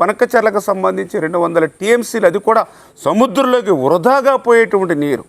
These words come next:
ఎందుకంటే పోలవరం దగ్గరికి వచ్చినటువంటి నీటిని ఉపయోగించుకుంటే ఆంధ్రప్రదేశ్ ఉపయోగించుకోవాలి, లేదా బంగాళాఖాతంలో కలిసిపోతాయి. అంటే నష్టం అంటూ ఎవరికైనా జరిగితే అది ఒక బంగాళాఖాతానికి నష్టం జరుగుతుంది తప్ప ఎవరికీ నష్టం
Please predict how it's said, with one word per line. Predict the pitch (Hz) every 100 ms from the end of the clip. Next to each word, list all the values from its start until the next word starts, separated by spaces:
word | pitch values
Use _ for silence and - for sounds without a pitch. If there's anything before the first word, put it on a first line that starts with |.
| _ _ _ _ _ -
ఎందుకంటే | 180 240 233 262
పోలవరం | 156 165 240 247 254 247
దగ్గరికి | 226 196 233 220
వచ్చినటువంటి | 220 214 220 - 208 196 170
నీటిని | 185 233 240 190
ఉపయోగించుకుంటే | 226 262 240 269 240 247 - - _ - 214
ఆంధ్రప్రదేశ్ | 254 269 254 240 233 240
ఉపయోగించుకోవాలి, | 226 220 214 - 214 240 269
లేదా | 254 240
బంగాళాఖాతంలో | 277 294 294 269 269 262 254 240
కలిసిపోతాయి. | 226 - 208 196 135 - _ _ _ _ -
అంటే | 143 110
నష్టం | 120 - - 262 262
అంటూ | 262 247 262 226 220
ఎవరికైనా | 233 220 233 233 175
జరిగితే | 190 220 247 247 - - - -
అది | 175 185
ఒక | 180 160 104
బంగాళాఖాతానికి | 131 190 254 262 240 240 240 240 226 214
నష్టం | 214 214 208
జరుగుతుంది | 196 202 185
తప్ప | 180 226 208 - - - 101 113
ఎవరికీ | 135 285 330 302 269
నష్టం | 240 -